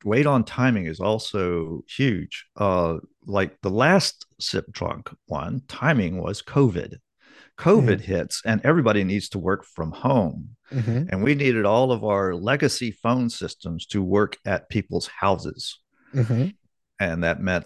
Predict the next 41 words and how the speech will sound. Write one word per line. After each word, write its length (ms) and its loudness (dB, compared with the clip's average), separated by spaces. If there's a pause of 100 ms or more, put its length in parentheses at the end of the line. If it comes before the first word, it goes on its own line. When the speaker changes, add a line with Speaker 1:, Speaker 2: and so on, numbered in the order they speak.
Speaker 1:
"Let's 300 -6
move 280 -4
everything 600 0
to 140 -8
voice 440 -6 (100)
over 240 -2
I 120 -6
P." 480 0 (340)
Speaker 2:
Yep. 140 2
Speaker 1:
So 80 0
we're 160 0
moving 340 2
everything 440 0
to 60 -6
sip 280 -4
trunking, 580 -2
and 160 0
now 140 2
everybody 380 0
can 140 -12
take 260 -6
their 260 0 (140)
phone 260 -2
and 280 -8
pretend 680 0
that 160 -2
they're 220 2
in 100 -2
the 80 -2
office 500 -2
when 80 -10
they're 100 -8
working 280 -6
from 160 -10
home. 260 -10 (440)
Speaker 2:
Right. 280 2 (680)
Speaker 1:
So 200 4
timing 560 4
is 180 0
sometimes, 640 -2 (260)
uh, 360 0